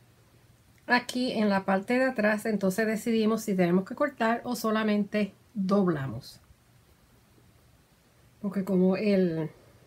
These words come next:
de la forma que es el conejo, que es de, de menor a mayor, pues entonces es mejor cortarlo así más para saber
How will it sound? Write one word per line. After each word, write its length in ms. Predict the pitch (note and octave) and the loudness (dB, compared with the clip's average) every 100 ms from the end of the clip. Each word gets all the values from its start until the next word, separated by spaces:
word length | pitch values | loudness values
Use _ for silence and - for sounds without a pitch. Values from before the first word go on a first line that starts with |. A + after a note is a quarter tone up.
| - _ _ _ - - - - _ | -20 _ _ _ -20 -20 -20 -20 _
de 120 | G#3 G#3+ | 0 0
la 120 | G#3+ | 0
forma 520 | - A#3+ C4 D4 D4+ | 2 4 6 8 6
que 360 | C4 B3+ B3+ C4 | 4 2 4 2
es 240 | - - - - _ _ _ _ _ _ _ _ _ _ A#3 | 0 -14 -20 -20 _ _ _ _ _ _ _ _ _ _ 2
el 180 | B3 | 2
conejo, 640 | B3 C4+ B3+ A3+ G3+ G3 G3 - - - - - | 8 8 8 4 4 2 0 -14 -20 -20 -6 4
que 280 | G#3 G#3+ | 6 6
es 180 | A3+ - - _ - | 4 -2 -14 _ -4
de, 280 | A3+ A3 G#3 F#3+ | 2 2 2 2
de 380 | G3+ G3 F#3 | 4 6 8
menor 460 | F#3 F#3 F#3+ A3 - | 8 6 6 4 2
a 120 | C4 C#4 | 2 4
mayor, 420 | C#4+ A#3 G#3+ G3+ | 4 2 0 2
pues 160 | G#3 F#3+ | 4 4
entonces 480 | G3 G3 G3 A#3 G#3 | 4 2 2 0 2
es 100 | G#3 | 2
mejor 360 | G#3+ G3 A3+ | 2 2 0
cortarlo 480 | A3 G3+ F#3 F3+ G#3 | -2 -2 2 2 2
así 420 | B3+ - B3+ G#3 | 0 0 0 2
más 540 | F#3 F#3 G3 F3+ - - _ _ _ _ _ _ _ _ _ _ _ - | 4 6 6 4 0 -10 _ _ _ _ _ _ _ _ _ _ _ -4
para 280 | A3 G#3+ A3+ | 0 2 2
saber 480 | B3+ B3 G#3+ G#3 | 2 4 4 0